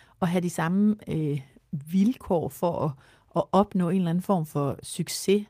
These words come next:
Så derfor kom der fokus på præstationen af den enkelte, og hvordan man kunne støtte den enkelte, og det her individsamfund, som vi jo før også har haft på agendaen, er ligesom vokset frem, er egentlig noget godt, hvis du spørger mig, men det har jo taget helt overhånd til at være den enkeltes ansvar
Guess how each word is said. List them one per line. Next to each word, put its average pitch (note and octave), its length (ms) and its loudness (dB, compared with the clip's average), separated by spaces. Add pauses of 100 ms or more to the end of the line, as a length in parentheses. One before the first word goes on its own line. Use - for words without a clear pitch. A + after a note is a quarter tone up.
(680)
Så - 160 -2
derfor G3 240 -2
kom - 360 -8
der D#3 60 -4
fokus E3+ 340 -4
på - 140 -16
præstationen D#3 760 -6
af D3+ 120 -2
den D3+ 160 -6
enkelte, E3 280 -2
og D3 40 -4
hvordan D#3+ 160 -4
man E3+ 80 0
kunne F3+ 100 -2
støtte - 340 -6
den E3+ 140 -8
enkelte, - 320 -6
og D#3+ 100 -4
det F3 80 -2
her F3 160 0
individsamfund, E3 920 -2
som E3 200 -4
vi E3 40 -4
jo E3 80 0
før G3 200 -4
også E3+ 240 -2
har E3+ 80 -4
haft D3+ 200 -6
på - 100 -4
agendaen, F3 640 0 (920)
er G3 80 2
ligesom F#3+ 340 4
vokset F#3 340 2
frem, A3+ 400 0
er E3 180 2
egentlig B3+ 280 6
noget D3+ 280 4
godt, A3+ 240 8
hvis F#3 140 0
du F3+ 120 -2
spørger F3 300 2
mig, D#3+ 300 -2 (420)
men G3 220 6
det G3+ 80 6
har F#3 80 6
jo F#3 40 4
taget F3+ 280 -2
helt - 380 -8
overhånd G3 400 2
til - 220 -2
at E3+ 120 0
være D#3 160 0
den F3 160 -2
enkeltes F3+ 420 0
ansvar F3+ 520 0